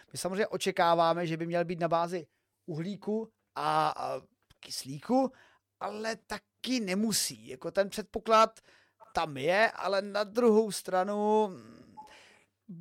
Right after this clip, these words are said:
pokud jsme neviděli jiný život, než je život, který známe z naší planety, tak nemůžeme srovnávat. Ta ona, ona ta ú-, úvaha pro hledání životu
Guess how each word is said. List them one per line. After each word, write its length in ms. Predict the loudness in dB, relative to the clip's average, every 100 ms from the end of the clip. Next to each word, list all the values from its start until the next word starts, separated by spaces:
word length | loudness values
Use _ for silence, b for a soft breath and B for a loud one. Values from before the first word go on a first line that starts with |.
| 0
pokud 340 | 2 4 0
jsme 140 | 2
neviděli 440 | 2 2 2 2 0
jiný 440 | -4 -2 0 0
život, 440 | 0 -2 -4 -8 -12 _ _ _
než 360 | 2 2 2 -4
je 160 | -4 -2
život, 460 | -2 2 2 2 -4 -20 _
který 360 | -6 -2 0 0
známe 420 | 4 4 4 -2
z 40 |
naší 260 | -6 -8 -4
planety, 480 | 2 2 0 -6 -10 b b
tak 120 | -10
nemůžeme 520 | -4 -2 -2 -2 -2 0
srovnávat. 640 | 2 2 4 2 -2 -14 _ _ _ _ _ _
Ta 120 | 2
ona, 160 | 2 0 -8 b b
ona 180 | -2 2
ta 160 | 2 2
ú-, 140 | 0
úvaha 640 | 0 2 4 6 6 2 -2
pro 160 | 2 4
hledání 420 | 6 4 2 0
životu 540 | 2 0 2 -2 -4